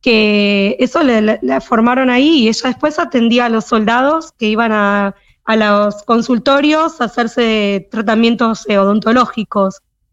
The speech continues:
en el ejército. También ella iba, por ejemplo, como un camión de base en base con el consultorio móvil y, y el, y el dentista atendía, digamos, a los, eh, a los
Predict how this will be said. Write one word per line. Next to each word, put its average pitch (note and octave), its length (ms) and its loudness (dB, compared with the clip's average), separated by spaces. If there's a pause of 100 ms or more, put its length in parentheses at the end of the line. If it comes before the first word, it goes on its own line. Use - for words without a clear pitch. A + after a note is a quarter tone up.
(300)
en B3+ 220 2
el D4+ 140 2
ejército. G#3 800 -4 (340)
También B3 320 2
ella C4 260 0
iba, B3 220 2
por G#3+ 120 0
ejemplo, B3+ 360 0
como A3+ 240 2
un B3 80 0
camión B3 460 0
de A3 100 0
base A#3 320 -2
en G#3+ 140 -2
base A#3+ 320 -2
con G#3 160 -2
el G3+ 120 -2
consultorio A#3 680 0
móvil C4+ 640 0 (500)
y, A#3 180 0
y G#3+ 160 2
el, G3 440 0
y A3 120 0
el G3+ 140 0
dentista G#3+ 480 0
atendía, A3 720 0
digamos, G#3 460 -2
a A3 80 0
los, G3 280 -2
eh, F#3+ 440 -2 (320)
a A3 120 -2
los G#3+ 100 2